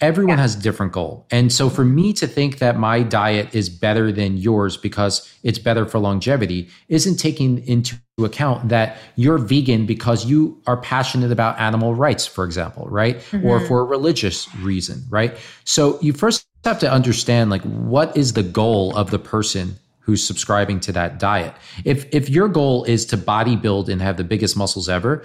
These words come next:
Speaker 1: longevity diet isn't the best for it. You wanna activate M tor as much as possible. You wanna be anabolic as much as possible. Uh, but if you wanna live a very long life,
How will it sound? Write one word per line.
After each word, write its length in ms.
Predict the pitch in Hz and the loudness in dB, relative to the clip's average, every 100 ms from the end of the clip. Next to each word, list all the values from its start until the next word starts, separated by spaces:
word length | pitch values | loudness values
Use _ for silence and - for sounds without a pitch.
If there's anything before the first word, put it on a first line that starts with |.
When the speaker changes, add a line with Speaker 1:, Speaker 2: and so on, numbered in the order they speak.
| - - | -12 -2
Speaker 1:
longevity 520 | 139 143 156 180 185 | 2 2 2 2 2
diet 400 | 127 123 120 113 | 2 2 2 2
isn't 240 | 120 110 104 | 0 0 -2
the 60 | |
best 340 | 98 147 - - | -2 -2 -2 -4
for 180 | 87 | -4
it. 100 | 80 - _ _ | -6 -10 _ _
You 160 | 120 175 | 0 2
wanna 300 | 160 143 190 - | 4 2 2 0
activate 720 | 127 170 175 139 120 98 - | -2 -2 -2 0 2 0 0
M 200 | 107 104 | 0 0
tor 300 | - 101 95 | 0 0 0
as 140 | 92 | 0
much 200 | 110 110 | -2 -2
as 100 | 107 | -4
possible. 520 | - 104 101 - 95 95 | -6 -4 -2 -4 -4 -2
You 140 | 123 | 0
wanna 200 | 151 170 | 2 0
be 200 | 147 139 | 0 0
anabolic 640 | 117 107 92 104 98 90 | 0 -2 0 0 -2 -2
as 160 | 95 - | -4 -6
much 180 | 92 - | -6 -8
as 80 | - | -8
possible. 540 | 92 90 - 78 - - - - - | -8 -6 -8 -12 -14 -18 -20 -20 -4
Uh, 180 | 120 110 | 0 0
but 240 | 123 135 | 2 2
if 140 | 123 139 | 2 2
you 80 | |
wanna 160 | 151 170 | 2 4
live 160 | 156 135 | 4 2
a 40 | |
very 380 | 120 117 127 123 | 0 0 2 4
long 200 | 117 107 | 2 0
life, 500 | 110 175 180 - | 0 0 0 -2